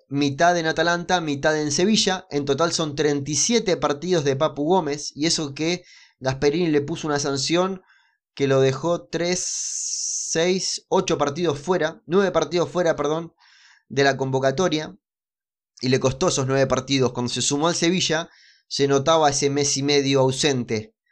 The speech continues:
de las canchas del Papu Gómez. Treinta y siete partidos, siete goles, cinco asistencias para el Papu Gómez, que hoy es uno de los jugadores interesantes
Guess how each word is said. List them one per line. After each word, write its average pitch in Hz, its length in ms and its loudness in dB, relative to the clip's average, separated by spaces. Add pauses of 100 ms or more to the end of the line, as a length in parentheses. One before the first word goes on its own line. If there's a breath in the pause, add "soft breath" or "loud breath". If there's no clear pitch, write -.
(140)
de 123 120 -2
las 131 140 0
canchas 135 360 -2
del 123 140 0
Papu 120 300 0
Gómez. 95 460 -4 (320 soft breath)
Treinta 147 260 0
y 151 40 -2
siete 190 280 0
partidos, 170 460 0
siete 180 400 0
goles, 170 380 2
cinco 175 360 -2
asistencias 143 840 -4 (480 soft breath)
para 135 240 2
el 135 140 0
Papu 151 260 2
Gómez, 147 460 0
que 135 140 2
hoy 143 380 2 (1160)
es 139 360 0
uno 139 380 0
de 143 420 2 (120)
los 131 180 -2
jugadores 143 540 2
interesantes 160 1040 -2